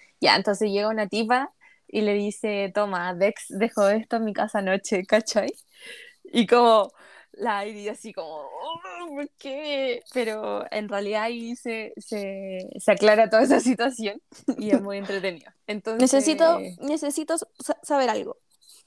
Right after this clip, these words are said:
Speaker 1: Dímelo.
Speaker 2: ¿Se tatúa la cicatriz?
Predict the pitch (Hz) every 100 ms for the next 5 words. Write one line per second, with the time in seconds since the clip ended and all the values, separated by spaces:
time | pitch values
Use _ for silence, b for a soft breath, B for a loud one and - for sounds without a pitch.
0 | - 208 202 170 165 - _ _ _ _
1 | _ _ - 359 403 415 370 311 320 -
2 | 320 320 320 392 - -